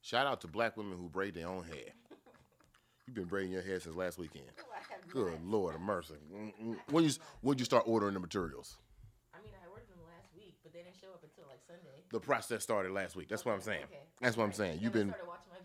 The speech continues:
Speaker 2: videos, so you're right.
Speaker 1: Yes,
Speaker 2: You're
Speaker 1: you
Speaker 2: right.
Speaker 1: started braiding your hair last week, and here we are on Thursday.
Speaker 2: <laughs> I finished on, what, Tuesday, though?
Speaker 1: Bless you, Lord.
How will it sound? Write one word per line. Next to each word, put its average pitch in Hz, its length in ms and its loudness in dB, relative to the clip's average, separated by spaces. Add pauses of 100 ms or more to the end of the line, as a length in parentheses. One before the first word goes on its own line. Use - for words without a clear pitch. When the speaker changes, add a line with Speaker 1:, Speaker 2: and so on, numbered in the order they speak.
Speaker 2:
videos, 151 480 -18
so - 140 -18
you're 175 100 -16
right. - 220 -16
Speaker 1:
Yes, 98 240 4
Speaker 2:
You're 110 60 -2
Speaker 1:
you - 20 2
Speaker 2:
right. 127 40 0
Speaker 1:
started 107 300 8
braiding 104 200 6
your 101 100 4
hair 98 140 4
last 104 340 4
week, 101 180 -2
and 92 80 -4
here 120 220 2
we 117 160 0
are 104 240 4
on 117 300 2
Thursday. 123 520 2
Speaker 2:
<laughs> - 2250 -20
I 196 40 -12 (140)
finished 233 300 -18
on, 185 160 -20 (320)
what, 202 160 -20 (100)
Tuesday, 254 380 -20
though? 269 220 -20 (440)
Speaker 1:
Bless 82 220 -6
you, 65 80 -18
Lord. 62 220 -18